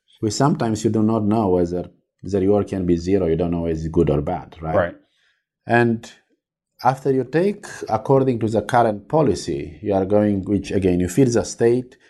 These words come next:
Speaker 1: take the action, you get the next state, and the reward, you feed again the policy, you get the next action, and so forth.
Speaker 2: Mm-hmm.
Speaker 1: So you get these trajectories, which is
Speaker 2: Okay.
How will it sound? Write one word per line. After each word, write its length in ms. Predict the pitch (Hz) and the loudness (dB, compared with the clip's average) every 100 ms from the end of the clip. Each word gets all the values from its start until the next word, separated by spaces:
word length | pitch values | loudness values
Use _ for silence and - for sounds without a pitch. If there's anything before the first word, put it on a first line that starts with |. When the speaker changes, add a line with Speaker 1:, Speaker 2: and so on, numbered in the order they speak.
| _ | _
Speaker 1:
take 180 | 139 123 | 2 4
the 100 | 113 | 0
action, 360 | 101 98 - 98 | 0 -2 -2 0
you 60 | |
get 220 | 98 127 | 4 4
the 100 | 127 | 4
next 200 | 113 107 - | 0 -2 -2
state, 440 | 101 92 92 - _ _ _ - | 2 2 0 -8 _ _ _ -6
and 220 | 101 98 | -2 0
the 140 | 98 | 0
reward, 560 | 92 90 92 92 87 - - - _ _ | 2 2 2 0 -4 -10 -20 -20 _ _
you 140 | 107 | -6
feed 300 | - 127 123 | 0 4 4
again 420 | 110 107 120 120 | 2 0 0 2
the 100 | 107 | 0
policy, 500 | 95 95 92 90 - | -2 0 2 2 0
you 140 | 90 90 | 0 4
get 220 | 107 104 | 4 4
the 80 | 98 | 2
next 300 | 101 101 - | 0 -4 -4
action, 340 | 73 - 82 | -4 -4 -8
and 120 | 78 71 | -8 -8
so 120 | 78 | -14
forth. 420 | - 110 - - 104 | -12 -12 -12 -20 -20
Speaker 2:
Mm-hmm. 200 | - 117 - | -20 -20 -18
Speaker 1:
So 160 | - 147 | -4 0
you 40 | |
get 200 | 156 156 | 2 2
these 160 | 147 143 | 0 -2
trajectories, 800 | 123 104 104 - 73 - - - | 0 2 2 -2 -10 -14 -20 -6
which 220 | 104 - | -6 -2
is 380 | 110 104 95 - | 0 0 -2 -10
Speaker 2:
Okay. 100 | - | -18